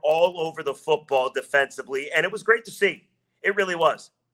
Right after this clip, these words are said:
So kudos to the Lions. And nice for the fans to be able to get back to, like,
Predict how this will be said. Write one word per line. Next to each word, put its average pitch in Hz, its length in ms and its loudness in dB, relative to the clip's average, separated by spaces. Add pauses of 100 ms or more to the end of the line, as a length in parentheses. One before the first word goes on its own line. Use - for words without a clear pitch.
(1500)
So 202 140 -2
kudos 220 460 -2
to 190 100 -16
the 196 80 -8
Lions. 170 580 0 (800)
And 202 240 -2
nice 247 320 2
for 220 140 -2
the 180 100 0
fans 151 640 0
to - 100 -14
be 170 160 -8
able 160 180 -2
to 160 60 -8
get 165 220 -8
back 156 300 4
to, 156 160 -12
like, 143 260 -2